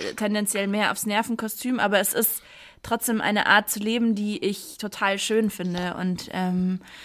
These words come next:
ähm, genau, jetzt weiß ich auch wieder meine, meine andere Frage, weil ich, nach dem, was du erzählt hast mit Konflikten mit Schule und LehrerInnen und so weiter, ähm, ich hab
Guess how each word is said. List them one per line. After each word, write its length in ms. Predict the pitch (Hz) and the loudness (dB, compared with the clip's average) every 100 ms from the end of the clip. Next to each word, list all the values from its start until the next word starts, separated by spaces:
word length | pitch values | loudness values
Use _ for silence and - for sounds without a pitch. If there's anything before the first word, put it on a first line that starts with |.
| - - - | -20 -18 -6
ähm, 680 | 196 190 185 185 185 185 190 | -2 0 0 -2 -4 -4 0
genau, 180 | 220 214 | 4 4
jetzt 160 | 202 | 4
weiß 140 | 220 226 | 4 2
ich 120 | 233 | 2
auch 40 | |
wieder 160 | 220 226 | 4 4
meine, 280 | 214 208 202 | 4 2 2
meine 460 | 214 214 208 196 | 2 2 2 0
andere 240 | 202 262 269 | 2 2 0
Frage, 520 | - 190 202 220 254 - - - - - - - 202 | -2 2 2 2 -2 -4 -14 -16 -16 -16 -16 -16 4
weil 400 | 220 220 220 - - | 10 10 10 6 -4
ich, 440 | 147 240 - - - - - 110 - - | -4 -4 -4 -10 -14 -16 -20 -16 -14 -10
nach 240 | 170 220 226 | -2 0 2
dem, 160 | 262 | 4
was 100 | 262 | 4
du 80 | 262 | 6
erzählt 280 | 233 269 269 | 4 4 2
hast 180 | 254 240 | 0 4
mit 320 | 226 - - | 2 2 0
Konflikten 520 | 233 220 247 247 254 | 2 2 0 0 2
mit 140 | 254 | 2
Schule 600 | - - 254 247 240 233 226 | 4 2 4 6 6 4 2
und 180 | 220 | 2
LehrerInnen 1000 | 220 233 240 226 220 220 - 226 233 226 | 4 2 4 6 6 4 4 4 4 2
und 200 | 220 226 | 2 -2
so 100 | 226 | -2
weiter, 560 | 208 214 220 240 220 214 | 0 0 2 2 2 2
ähm, 240 | 208 208 | 0 -2
ich 140 | - 220 | -4 -4
hab 140 | 214 | -4